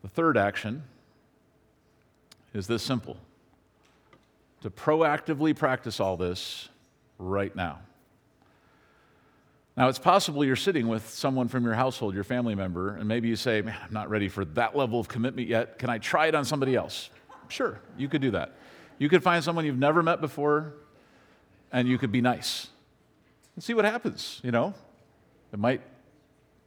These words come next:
it might be great. Test drive it.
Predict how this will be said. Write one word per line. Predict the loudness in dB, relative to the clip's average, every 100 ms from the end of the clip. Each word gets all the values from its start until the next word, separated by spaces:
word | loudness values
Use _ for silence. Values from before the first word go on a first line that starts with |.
| _ _ _ -8
it |
might | -8 -4
be | -2
great. | -2 -2 -6 -18 _ _ _ _ -20 -20 _ _ -4
Test | 0 0 0
drive | -2
it. | -2